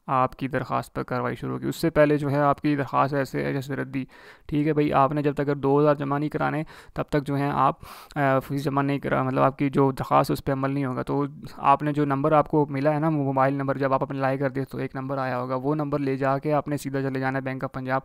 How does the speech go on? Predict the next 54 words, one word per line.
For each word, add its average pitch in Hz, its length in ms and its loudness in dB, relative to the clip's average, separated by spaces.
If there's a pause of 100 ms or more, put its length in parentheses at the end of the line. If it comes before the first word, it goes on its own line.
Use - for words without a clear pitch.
(360)
उनको 147 200 -2
बताना 139 340 2
है 139 100 0
कि, 135 120 -2
कि 135 140 -8
जी, 143 180 -2
अ, 143 40 -6 (380)
मैंने 135 480 -2
जो 131 80 -4
है 135 60 2
अप्लाई 131 280 0
किया 135 160 -2
तो 135 120 -8
मेरी 131 200 -4
फ़ीस 131 200 -6
जमा 127 220 -6
करानी, 131 260 -6
तो 139 100 -4
वो 139 60 2
आपको 139 200 0
एक 131 60 -2
फॉर्म 131 240 0
दे 135 100 -4
देंगे, 135 180 -4
फॉर्म 131 240 -6
फिल 131 160 -8
करके 131 240 -10
आपने 127 280 -10
जो 123 60 -8
है 127 160 -6
दो 131 160 -4
हज़ार 127 140 -6
रुपये 139 160 -6
जमा 123 200 -8
करा 123 220 -10
देने, 123 240 -12
ठीक 160 180 -4
है। 170 100 2
तो 160 80 -2
इस 143 120 -4
तरह 143 120 -2
से 135 120 -6
आपकी 123 220 -6
फ़ीस 139 200 -4
जमा 143 200 0
होगी, 139 120 2
उसके 143 160 -4
बाद 135 180 0
आपकी 131 300 -4 (420)
जो 147 80 -2
दरख्वास्त 139 400 -2
है 139 60 -4
उस 131 80 -6
पर 147 200 -6